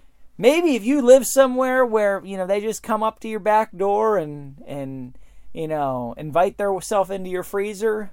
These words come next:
maybe that's, that's one thing. But there's a lot of places where hunting de-, getting any deer is an achievement, especially, especially, especially if you're a new hunter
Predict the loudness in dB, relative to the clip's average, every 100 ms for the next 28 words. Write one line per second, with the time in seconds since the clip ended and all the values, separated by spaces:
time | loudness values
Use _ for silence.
0 | -8 -4 -4 -4 -2 -2 -4 -8 -4 -4
1 | -4 -4 -4 -4 -6 -6 -6 -6 -4 -4
2 | -2 0 2 2 0 0 -2 -2 -8 -10
3 | -10 -16 -18 -18 -18 -20 -16 -6 -4 -2
4 | -2 -4 -8 -16 -16 -16 -16 -16 -2 0
5 | 0 -4 -6 -6 -8 -4 -2 -2 -4 2
6 | 2 2 -2 -4 -4 -4 -6 -8 -10 -8
7 | -10 -12 -10 -10 -10 -14 -20 -20 -20 -20
8 | -20 -16 -2 -2 0 -6 4 6 8 4
9 | 0 0 2 0 0 -2 -4 -10 0 2
10 | 2 -2 -6 -6 -6 -8 -10 -12 -10 -2
11 | -2 -2 -8 -8 -8 -10 -16 -20 -20 -20
12 | -20 -8 -8 -4 -4 -4 -4 -6 -6 -10
13 | -14